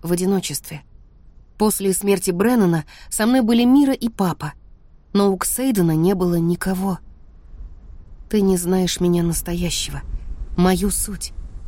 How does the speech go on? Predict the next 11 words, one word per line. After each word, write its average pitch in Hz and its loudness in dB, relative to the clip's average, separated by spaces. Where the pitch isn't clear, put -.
Так 277 -2
ведь 190 2
он 185 2
ответил, 202 0
когда 180 2
я 190 2
призналась, 196 2
что - -2
влюблюсь 233 2
в - -8
него. 151 -4